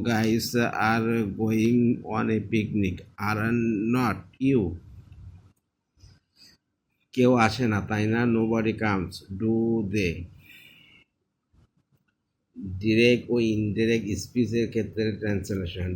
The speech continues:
ডাইরেক্ট and ইনডাইরেক্ট স্পিচের ট্রান্সলেশন পার্থক্য হয়। "He said, 'Go to your room now।'" তিনি বললেন, "এখন তোমার রু-, তোমার রুমে যাও।" "He ordered me to go to my room then।"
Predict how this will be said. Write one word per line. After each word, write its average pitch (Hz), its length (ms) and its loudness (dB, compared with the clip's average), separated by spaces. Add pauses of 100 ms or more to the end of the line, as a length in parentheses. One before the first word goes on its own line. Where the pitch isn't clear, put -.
ডাইরেক্ট 117 440 -2
and 113 260 -6
ইনডাইরেক্ট 110 520 -4
স্পিচের 113 260 -6
ট্রান্সলেশন 107 380 -4
পার্থক্য 107 520 -10
হয়। 90 320 -4 (420)
"He 107 140 0 (120)
said, 104 360 0 (520)
'Go 113 240 0 (340)
to 120 120 -2 (180)
your 113 280 0
room 113 240 0 (140)
now।'" 85 280 -4 (120)
তিনি 117 280 0
বললেন, 113 580 -2
"এখন 110 400 -4
তোমার 110 340 -2
রু-, 104 200 -6 (120)
তোমার 110 280 -4 (100)
রুমে 110 340 -2
যাও।" 92 240 -6 (2250)
"He 113 180 2
ordered 110 460 0
me 113 180 2
to 117 160 -4 (100)
go 113 200 -2 (180)
to 107 220 -6
my 113 260 0
room 110 260 0 (100)
then।" 110 240 -2